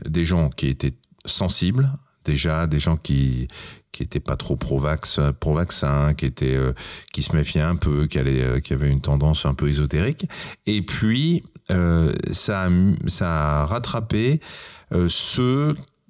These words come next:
à qui on a, euh, fait douter de la possibilité pour la médecine de mettre au point un vaccin avec une nouvelle méthode, et cetera, et aussi vite. Euh, la faute à deux types de personnes. Les médias.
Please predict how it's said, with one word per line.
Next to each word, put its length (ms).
à 100
qui 440
on 260
a, 320
euh, 1000
fait 220
douter 680
de 200
la 160
possibilité 680
pour 160
la 100
médecine 300
de 80
mettre 220
au 80
point 220
un 60
vaccin 320
avec 280
une 60
nouvelle 260
méthode, 500
et 80
cetera, 440
et 40
aussi 320
vite. 240
Euh, 480
la 160
faute 420
à 140
deux 360
types 200
de 100
personnes. 460
Les 160
médias. 400